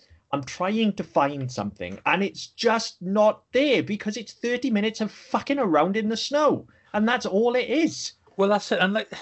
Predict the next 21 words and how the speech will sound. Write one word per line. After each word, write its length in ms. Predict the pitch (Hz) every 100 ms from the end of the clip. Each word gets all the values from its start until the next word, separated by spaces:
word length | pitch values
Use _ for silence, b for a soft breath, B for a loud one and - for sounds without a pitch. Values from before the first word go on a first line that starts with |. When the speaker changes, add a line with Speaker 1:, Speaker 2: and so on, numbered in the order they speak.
| -
Speaker 2:
every 240 | 196 208 -
time 180 | 214
you 80 | 208
think 220 | 175 190
it's 100 | 170
gonna 200 | - 175
go 200 | 160 180
somewhere, 460 | 185 123 95 85 82 - _ -
Speaker 1:
It 100 | 170
Speaker 2:
it 40 |
just 120 | 403 180
Speaker 1:
doesn't. 160 | 151 107 _ _
Speaker 2:
it 100 | 170
doesn't. 240 | 233 202 170
You, 100 | 170
you, 200 | 190 170 -
it 120 | 190
starts, 400 | - 220 131 -
and 80 | 185
it's 80 | 165
like, 120 | 180